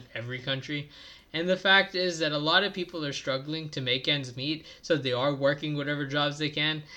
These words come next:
And I just think that you shouldn't restrict people more than they're already restricted,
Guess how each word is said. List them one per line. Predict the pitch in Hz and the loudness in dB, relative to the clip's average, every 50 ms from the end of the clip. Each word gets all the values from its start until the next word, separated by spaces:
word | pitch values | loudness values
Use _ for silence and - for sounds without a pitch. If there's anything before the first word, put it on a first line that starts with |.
| - - - | -18 -10 -6
And | 135 143 | -2 0
I | 160 175 | 0 2
just | 180 208 202 - - | 2 0 -2 -2 -2
think | 190 185 185 180 - | -2 -2 -2 0 0
that | 170 | -2
you | 147 143 147 151 | 0 0 0 -2
shouldn't | - 196 190 185 190 175 | 0 0 -2 -2 -2 -4
restrict | 147 139 135 - - - 156 151 151 - | -4 -4 -4 -4 -2 -2 -4 -4 -4 -4
people | - 151 147 - 139 127 | -6 -6 -6 -4 -6 -6
more | 131 127 123 135 143 147 147 135 | -6 -4 -2 0 0 2 0 0
than | 131 127 127 | -2 -4 -2
they're | 127 131 131 127 | 0 2 2 4
already | 131 135 139 147 147 139 127 | 4 4 4 4 2 -2 -2
restricted, | 117 120 120 - - 147 147 147 - - 156 147 147 | -4 -4 -6 -6 -4 -4 -6 -6 -4 -4 -4 -4 -4